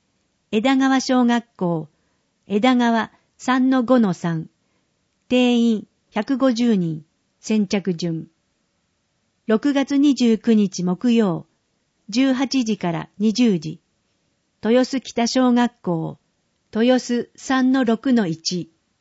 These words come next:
定員、二百二十人。先着順。説明内容は各回とも同じ。会場は三十分前。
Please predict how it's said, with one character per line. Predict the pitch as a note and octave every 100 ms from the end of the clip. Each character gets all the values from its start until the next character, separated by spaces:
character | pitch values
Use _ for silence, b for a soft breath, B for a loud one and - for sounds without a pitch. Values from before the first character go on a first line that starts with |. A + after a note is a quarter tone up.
| _ _ _ _ _ _ -
定 | B3 B3
員、 | A#3+ A#3 A3 - _
二 | A3
百 | C4+ B3+ C4+
二 | C4 A#3
十 | B3+ A3
人。 | F3 D#3 D3+ _ _ _ _ -
先 | A3 G#3+
着 | - G3+ F#3
順。 | E3 E3+ D#3+ - _ _ _ _ _ _ _ _ _ _ _ _ _ _
説 | - A3 C4+
明 | C#4 C#4+ C4+
内 | C#4 C4+ A3
容 | A3 G3
は | F3+ E3+ -
各 | C4+ C4 -
回 | A#3 G#3
と | G3
も | F#3 F#3
同 | F#3 F#3 E3+
じ。 | E3+ D#3 _ _ _ _ _ _ -
会 | C4 C#4
場 | A3 C4+ B3+
は | B3+
三 | - B3+ A#3+
十 | B3+
分 | - C4 A#3+ F#3+
前。 | D#3+ D#3+